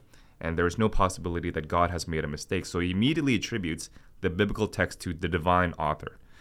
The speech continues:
God wrote it, so there's no mistake, there's no actual contradiction. So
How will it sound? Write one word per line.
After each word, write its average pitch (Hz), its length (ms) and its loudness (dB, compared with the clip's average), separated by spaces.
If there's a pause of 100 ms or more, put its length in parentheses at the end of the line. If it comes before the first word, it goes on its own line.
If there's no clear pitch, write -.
(340)
God 98 280 6
wrote 80 240 2
it, 85 160 -2
so 80 300 0
there's 80 260 -4
no 101 140 4
mistake, 82 540 0
there's 78 240 -2
no 95 320 2 (180)
actual 85 300 -2
contradiction. 80 560 -6
So 87 260 2